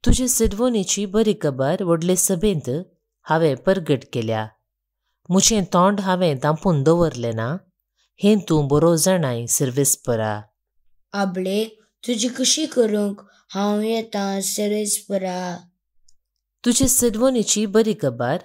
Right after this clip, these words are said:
Speaker 1: म्हज्या काळजांत हांवें गुप्ती दवरूंक ना. तुज्या विश्वासीपणाचो आनी सिडवणेचो हांवें सदांच प्रसार केला. तुज्या निरंतरी मोगा आनी माईपासाविशीं व्हडले सभेंत उसारी नासतना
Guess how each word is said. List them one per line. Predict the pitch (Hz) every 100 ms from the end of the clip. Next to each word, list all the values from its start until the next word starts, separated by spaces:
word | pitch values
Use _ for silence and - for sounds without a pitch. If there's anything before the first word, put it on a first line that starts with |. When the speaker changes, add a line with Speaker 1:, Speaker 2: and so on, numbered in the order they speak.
| -
Speaker 1:
म्हज्या | 170 180
काळजांत | 175 202 226 - 175 165 185
हांवें | 190 180 160 160 156
गुप्ती | 165 - 196
दवरूंक | 180 208 190 156 127 117
ना. | 110 110 _ _ _ _ _ _ _ _ 156
तुज्या | 139 156
विश्वासीपणाचो | 151 170 - 151 143 156 170 160 151 - 175 202 160
आनी | 170
सिडवणेचो | 160 196 190 214 214 135 - 135 190 - - _ -
हांवें | 156 156
सदांच | - 147 156 175 - 185
प्रसार | 196 196 151 117 -
केला. | 120 110 107 107 _ _ _ _ _ _ _ -
तुज्या | 202 214
निरंतरी | 180 175 202 233 240 233 220
मोगा | 226 202 180
आनी | - 175 185
माईपासाविशीं | 196 220 - 160 - 165 175 - 139 185 _ _ _ -
व्हडले | 165 190
सभेंत | 185 - 185 214 165 143 135 - _ -
उसारी | 220 - 220 202
नासतना | 196 - - 147 135 131